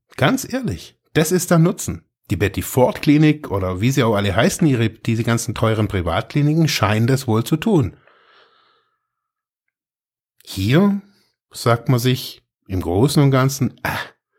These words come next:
es gibt immer Süchtige und die werden immer kommen. Ja, die wird's immer geben und die werden auch immer kommen. Aber ich glaube, wir müssen marktfähig, noch marktfähiger sein, weil unsere Kunden immer mündiger werden.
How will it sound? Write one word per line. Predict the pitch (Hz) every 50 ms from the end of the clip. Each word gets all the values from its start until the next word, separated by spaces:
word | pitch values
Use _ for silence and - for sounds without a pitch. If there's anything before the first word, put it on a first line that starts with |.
| _ _ _ _ _ _ _ _ _ _ _ _ _ _ _ _ -
es | - 101 - -
gibt | 160 156 - -
immer | - 180 185 170
Süchtige | 139 123 98 - - 107 98 98 92
und | 98 110
die | 120 120
werden | 127 131 135 135
immer | 127 143 147 139
kommen. | 139 - 170 170 151 101 80 - - -
Ja, | - - 76 71 82 95 135 156 - - -
die | - 131 120
wird's | 123 131 135 - -
immer | 135 135 131 131 104 - - - _ - _ _
geben | - 110 127 165 190 202 196
und | 165 131
die | 120 104
werden | 110 107 113 117
auch | 107 - -
immer | 95 95 92 85
kommen. | - - - 123 170 247 269 - _ _ -
Aber | - 87 104 117
ich | 131 -
glaube, | - 139 135 143 139 139
wir | 135
müssen | 139 139 139 143 131 117
marktfähig, | 107 104 104 123 175 196 - - - - 147 131 135 131 123 117 - - -
noch | 52 55 65 69 76 80 98 107 120 151 - - -
marktfähiger | 117 104 104 107 117 175 208 - - - - 139 131 131 127 120 123 120
sein, | 113 120 117 117 120 131 139 156 - _ _ _ _ _ _ _ _ _ -
weil | 104 87 80 85
unsere | 92 92 101 95 95 90
Kunden | - - 170 226 240 - - 117 95
immer | 82 - 104 110 110
mündiger | 110 113 120 120 117 110 110 98 107 98 87
werden. | 85 85 87 85 82 85 78 76 80 -